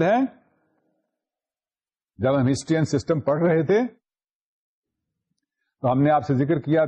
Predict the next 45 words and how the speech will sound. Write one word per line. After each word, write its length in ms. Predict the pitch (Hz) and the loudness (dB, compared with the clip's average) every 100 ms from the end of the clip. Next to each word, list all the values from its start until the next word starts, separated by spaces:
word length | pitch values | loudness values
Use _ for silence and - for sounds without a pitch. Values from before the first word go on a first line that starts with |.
| 160 | 0
تھا 100 | 170 240 _ _ _ | -2 -2 _ _ _
Darwinian 680 | 107 120 123 123 170 190 196 | -2 0 2 2 2 2 2
point 200 | 170 151 131 | 0 0 0
of 40 | 123 | 0
view 120 | 110 87 | -2 -4
کا، 100 | 78 _ _ _ _ 123 | -14 _ _ _ _ -2
اور 120 | 127 | 0
ہم 200 | 117 156 | 0 0
نے 180 | 156 151 | 2 2
آپ 200 | 131 - | 0 -2
کو 60 | |
بتایا 340 | 120 107 123 147 | -4 0 0 0
تھا 80 | 180 | -2
کہ 160 | 190 185 | -2 -4
چارلز 460 | - 131 143 110 | 0 0 0 -2
ڈارون 400 | 98 110 113 151 | -2 0 0 0
جو 140 | 139 120 | 0 0
ہے 180 | 131 196 247 _ _ _ _ _ _ _ - | 0 0 -4 _ _ _ _ _ _ _ -4
وہ 120 | 139 117 | -4 0
جب 120 | 143 | 0
اپنی 260 | 143 151 156 | 0 0 0
ریسرچ 380 | 135 135 139 - | 0 0 -2 -2
کے 80 | 156 | -2
لیے 140 | 143 | 0
نکلتے 440 | 127 117 131 156 151 | 0 0 -4 -2 -2
تھے، 100 | 160 135 | 0 2
دنیا 320 | 135 147 143 | 2 2 2
نکلے 360 | 131 131 143 156 | 2 2 0 0
تھے، 120 | 160 156 | 0 -2
دنیا 300 | 123 127 139 | 0 2 2
کے 120 | 127 | 0
مختلف 380 | 131 120 127 135 - | -2 -2 -2 -4 -4
تختوں 320 | 120 - 143 | -10 -4 0
میں 140 | 139 107 | 0 0
گئے، 220 | 110 135 | 0 0
جا 160 | 156 117 - | 0 -2 -2
کے 60 | |
دے-، 200 | 110 113 123 | -2 0 0
مختلف 420 | 120 - 139 117 113 | -2 -2 -2 -2 -2
ریجنز 320 | 113 127 147 127 | 0 0 2 2
میں 60 | 131 | 2
گئے 200 | 113 127 208 - _ _ _ _ _ _ _ _ _ _ _ 127 | 2 2 0 -4 _ _ _ _ _ _ _ _ _ _ _ 0
اور 120 | 139 | 2
انہوں 340 | 139 143 147 | 2 2 2
نے 100 | 143 | 2